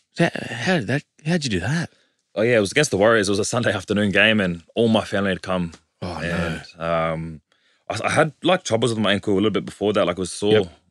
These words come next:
Speaker 2: And anyway, uh, Milf put in a little kick, Milford, and, um, I was chasing it, and it just, yeah, I, I don't know what happened. I, I landed on it wrong, and it just, um, yeah, it broke, it snapped, and, yeah, it was devastated, eh? Like,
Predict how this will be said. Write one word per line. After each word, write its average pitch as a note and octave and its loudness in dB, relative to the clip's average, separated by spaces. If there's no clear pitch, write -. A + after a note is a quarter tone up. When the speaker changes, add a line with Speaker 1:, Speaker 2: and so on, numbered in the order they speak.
Speaker 2:
And E2+ -8
anyway, A2+ 4
uh, G2 2
Milf B2 0
put A#2 0
in G#2 2
a G#2+ 2
little G2+ 2
kick, - -2
Milford, A2+ 0
and, G2 0
um, E2+ 0
I D#2 -4
was F2 -6
chasing G#2 -2
it, G2+ -2
and F2 -8
it D#2+ -8
just, - -6
yeah, A2 2
I, G#2 4
I G2 -4
don't A2+ -6
know A#2 -2
what F2+ -2
happened. G2+ -2
I, F2 2
I F2 0
landed G#2 2
on G2+ 2
it E2 0
wrong, G#2 0
and E2 -4
it E2 -14
just, - -10
um, D#2 -6
yeah, G2+ -4
it - -6
broke, G2+ -2
it - -20
snapped, G2 -6
and, D#2+ -8
yeah, C3 4
it - 4
was G2+ 0
devastated, G2+ 2
eh? G#2+ 4
Like, F#2+ -2